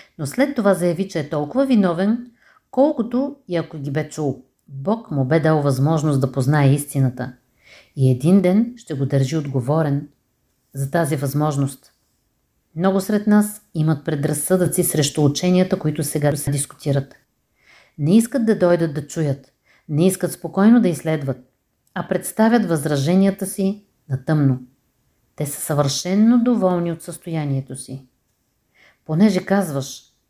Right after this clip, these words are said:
„Богат съм, забогатях и нямам нужда от нищо“, а не знаеш, че ти си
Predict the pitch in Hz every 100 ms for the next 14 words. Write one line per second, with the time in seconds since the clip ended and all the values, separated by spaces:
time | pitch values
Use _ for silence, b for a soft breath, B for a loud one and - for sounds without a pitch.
0 | _ _ _ _ _ _ _ 127 139 127
1 | 202 214 - 123 113 123 139 143 143 143
2 | - 202 - 185 160 202 185 170 196 160
3 | 139 160 214 226 - 123 - B B B
4 | 190 165 151 131 190 220 208 - 147 -
5 | 226 - 151 135